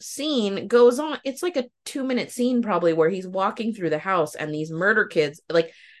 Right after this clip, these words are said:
genuinely, it's like a Scooby-Doo episode where, like, people are running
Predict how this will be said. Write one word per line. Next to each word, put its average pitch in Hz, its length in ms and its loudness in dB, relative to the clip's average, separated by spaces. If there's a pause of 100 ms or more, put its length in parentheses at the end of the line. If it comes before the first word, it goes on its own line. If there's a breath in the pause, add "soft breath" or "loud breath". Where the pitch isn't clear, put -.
(120)
genuinely, 240 720 2
it's 185 160 -2
like 202 140 2
a 196 40 -2
Scooby-Doo 202 720 -4
episode 170 560 2
where, 165 240 4
like, 160 240 0
people 190 300 -4
are 175 80 0
running 175 420 -4